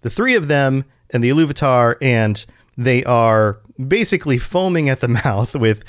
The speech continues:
anticipation over this creation, because they are seeing for the first time the thing that they've been hearing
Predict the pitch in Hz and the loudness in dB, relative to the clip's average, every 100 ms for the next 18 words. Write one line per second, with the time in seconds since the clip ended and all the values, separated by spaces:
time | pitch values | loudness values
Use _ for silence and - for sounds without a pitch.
0 | - - - 139 135 180 - - 139 120 | -20 -20 -6 -2 0 0 0 0 0 0
1 | - 110 107 123 113 113 104 - - 104 | 0 -2 0 0 0 0 -2 -4 -6 -4
2 | 98 95 - 101 113 - _ _ - 135 | -4 -4 -6 -10 -12 -14 _ _ -8 -4
3 | 170 131 147 135 127 - - 190 202 196 | -2 0 2 2 0 -2 -2 0 2 0
4 | 175 - 131 - - 147 147 - - 127 | -2 -6 -8 -6 -2 0 0 -4 -2 0
5 | 113 104 101 110 - 175 151 120 131 110 | 0 0 -2 -4 -2 -2 -2 -2 -4 -2
6 | 113 107 - 185 185 143 104 85 85 | -4 -6 -10 -4 0 2 0 -4 -8